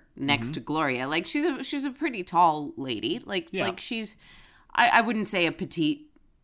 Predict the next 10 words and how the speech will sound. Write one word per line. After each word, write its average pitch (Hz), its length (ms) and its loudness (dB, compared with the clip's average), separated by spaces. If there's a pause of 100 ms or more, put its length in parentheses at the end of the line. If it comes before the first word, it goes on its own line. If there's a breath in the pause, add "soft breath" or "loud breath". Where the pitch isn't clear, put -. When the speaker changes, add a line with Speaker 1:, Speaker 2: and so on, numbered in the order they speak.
(200)
Speaker 1:
uh, 147 260 4
she 165 140 -4
doesn't 156 140 -2
have 151 120 -2
a 139 60 -6
petite - 400 -8
frame. 147 360 -2 (320 loud breath)
So 143 540 0 (260)
w-, 147 240 -8
I 160 240 6